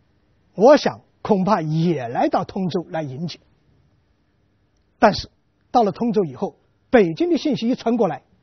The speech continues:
打了他一闷棍。他自己的儿子要称别人为皇父，而自己的儿子称自己的丈夫为叔父，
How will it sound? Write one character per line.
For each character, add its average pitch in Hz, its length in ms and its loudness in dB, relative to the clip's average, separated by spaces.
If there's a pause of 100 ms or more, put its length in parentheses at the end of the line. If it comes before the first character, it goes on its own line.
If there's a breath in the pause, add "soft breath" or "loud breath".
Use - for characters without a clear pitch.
(340)
打 - 220 -2
了 220 100 -8
他 202 160 -6
一 185 80 -4
闷 151 160 -10
棍。 - 140 -18 (2750)
他 302 160 -2
自 359 200 -4
己 220 100 -2
的 180 100 0
儿 226 160 2
子 - 140 -16 (640)
要 262 180 2
称 294 220 0
别 202 180 4
人 262 260 4 (520)
为 214 160 4
皇 208 240 -2
父， 285 120 -16 (1040)
而 311 140 6
自 440 280 2
己 349 120 0
的 262 120 6
儿 294 160 4
子 233 160 -10
称 320 220 -4
自 403 220 -2
己 269 100 0
的 214 80 -4
丈 370 340 4
夫 - 140 -10 (800)
为 240 140 4
叔 311 280 4
父， - 200 -16